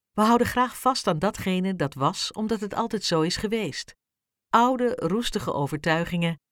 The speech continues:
hebben niet altijd zin om ruimte te creëren voor vernieuwende denkbeelden. Pas als het voordeel groter begint te worden om oude patronen en overtuigingen los te laten, durven we door te lopen. Liever een bekend beroerd patroon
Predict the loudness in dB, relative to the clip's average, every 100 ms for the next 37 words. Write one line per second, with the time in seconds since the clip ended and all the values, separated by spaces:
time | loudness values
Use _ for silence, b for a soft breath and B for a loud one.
0 | _ 2 2 2 0 0 -2 -2 -2 -2
1 | -2 -4 0 2 0 -2 -4 -4 -4 0
2 | 0 0 -2 -6 -2 0 0 0 0 0
3 | 0 0 0 -2 -2 -8 -14 _ _ _
4 | _ _ _ 4 4 4 -2 -4 0 2
5 | 4 2 2 2 2 0 -2 -2 -2 0
6 | -2 -2 -4 2 2 2 -2 -4 -2 0
7 | 0 -2 -4 -4 -4 -4 -4 -2 -2 -4
8 | -4 -2 -2 -2 0 0 0 -4 -8 -10
9 | _ _ _ 0 0 0 -2 -2 2 2
10 | 2 0 -2 -2 -8 -14 -16 _ _ _
11 | _ _ _ 2 2 4 -2 0 -2 0
12 | -2 -2 0 2 4 2 0 -2 -2 0
13 | 0 0 -8